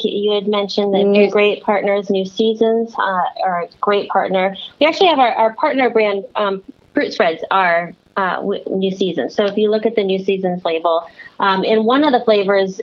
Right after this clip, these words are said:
Speaker 1: that we don't have at all in our line, they have, which is the raspberry. It's really good. So, um, yeah.
Speaker 2: That's been really good. But online,
Speaker 1: Mm-hmm.
Speaker 2: especially right now, um, at kellysjelly dot com. And that's been a huge, um, change.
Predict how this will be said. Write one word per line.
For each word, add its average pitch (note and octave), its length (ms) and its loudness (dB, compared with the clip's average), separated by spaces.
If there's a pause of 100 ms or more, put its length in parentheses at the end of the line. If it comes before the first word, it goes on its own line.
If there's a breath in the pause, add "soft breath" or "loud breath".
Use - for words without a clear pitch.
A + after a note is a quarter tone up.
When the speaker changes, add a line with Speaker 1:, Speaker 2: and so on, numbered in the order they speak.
Speaker 1:
that F#3+ 220 0
we G#3+ 180 2
don't G3+ 220 0
have F#3 200 0
at E3+ 60 0
all F3 180 2
in E3+ 80 -4
our D#3+ 160 0
line, D#3 400 -4 (120)
they F3 200 -2
have, D#3+ 280 0
which D#3+ 180 -6
is E3+ 140 -8
the D#3 80 0
raspberry. D3+ 760 -2
It's - 140 -12
really A2+ 180 -4
good. E2 260 -4 (140)
So, F3+ 480 0 (540 loud breath)
um, F3+ 640 0
yeah. A4 120 -2 (220)
Speaker 2:
That's G3+ 220 -2
been F#3+ 220 -2
really D#3 240 -2
good. F3+ 160 0
But G#3+ 220 2
online, A3+ 600 4
Speaker 1:
Mm-hmm. - 220 -4
Speaker 2:
especially F#3+ 380 0
right E3 200 -2
now, D#3+ 280 0 (100)
um, D#3 440 -2
at D#3 220 -2 (200)
kellysjelly D3+ 600 -2
dot C3+ 200 -4
com. D#3 480 -2
And E3 340 0
that's G#3+ 360 0
been G#3 140 0
a E3+ 60 -2
huge, G#3+ 600 -2
um, D3+ 420 2
change. E3 880 0